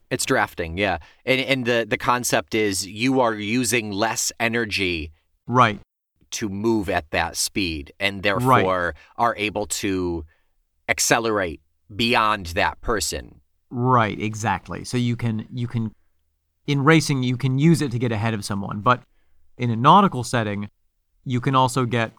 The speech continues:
Speaker 2: caught in the slipstream of a bigger vessel.
Speaker 1: And that, and that is, that is turbulent. That is dangerous.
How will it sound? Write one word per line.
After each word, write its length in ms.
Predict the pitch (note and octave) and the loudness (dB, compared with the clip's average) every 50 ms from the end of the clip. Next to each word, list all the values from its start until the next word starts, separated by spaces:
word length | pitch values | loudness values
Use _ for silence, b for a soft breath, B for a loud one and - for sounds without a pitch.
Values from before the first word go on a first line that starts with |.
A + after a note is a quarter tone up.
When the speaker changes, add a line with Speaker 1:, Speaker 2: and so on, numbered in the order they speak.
| _ - | _ -8
Speaker 2:
caught 440 | - B2+ F#3+ G3+ F3 B2+ A#2+ - - - | -2 2 4 6 6 4 4 2 -8 -4
in 160 | D3+ D3 C#3+ | -2 0 0
the 60 | C3+ | 0
slipstream 680 | B2 - - C#3+ C3 - - - - C3 B2 A#2 A2+ A#2 | 0 -2 -2 -4 -4 -6 -8 -6 -4 -2 0 0 -2 0
of 180 | - A#2+ A2 A2 | -2 -2 0 -2
a 60 | G#2+ | -2
bigger 300 | G2 C3 B2+ G2 A2 G#2+ | 0 0 -2 -2 -2 -2
vessel. 420 | F#2+ A#2+ A#2+ - - A2+ F#2 - - _ _ _ _ _ _ _ _ _ _ _ _ _ _ _ _ - | -2 -2 -2 -4 -6 -10 -12 -14 -20 _ _ _ _ _ _ _ _ _ _ _ _ _ _ _ _ 2
Speaker 1:
And 200 | B2+ B2+ A#2+ A#2+ | 2 2 4 4
that, 180 | B2 C3 C3 - | 2 2 2 0
and 180 | B2 C3 B2+ | -4 -2 2
that 160 | C3 C3+ D#3 D3 | 4 4 4 4
is, 340 | B2+ G#2 F2 - - - - - | 2 0 0 -2 -4 -4 -6 -8
that 180 | A#2+ A2+ C3+ C3 | -2 -2 0 0
is 120 | B2+ - | 0 -2
turbulent. 680 | - - - D3+ C#3 - G#2 F#2+ D2 D2 B1 - - - | -4 -2 0 0 0 0 0 -4 -4 -4 -8 -10 -4 0
That 180 | A#2+ A#2+ A#2 | 0 2 2
is 160 | G#2 F2+ E2 | 2 -2 -2
dangerous. 840 | D2+ G2 F#2+ F#2 F2+ E2+ D2+ D#2+ D#2+ C#2 C2 - - - - - - | -2 0 0 -2 -2 -4 -6 -6 -8 -10 -12 -12 -8 -8 -6 -8 -8